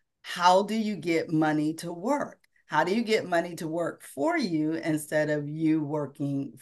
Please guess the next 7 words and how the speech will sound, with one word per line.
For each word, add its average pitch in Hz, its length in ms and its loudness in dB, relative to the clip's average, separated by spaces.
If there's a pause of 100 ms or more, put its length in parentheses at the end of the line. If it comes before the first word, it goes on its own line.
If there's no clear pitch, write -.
(100)
for 143 420 -2
money? 147 600 -4 (420)
Um, 165 800 4
and 170 800 4 (240)
just 175 380 -2
through 175 320 0
a 160 200 4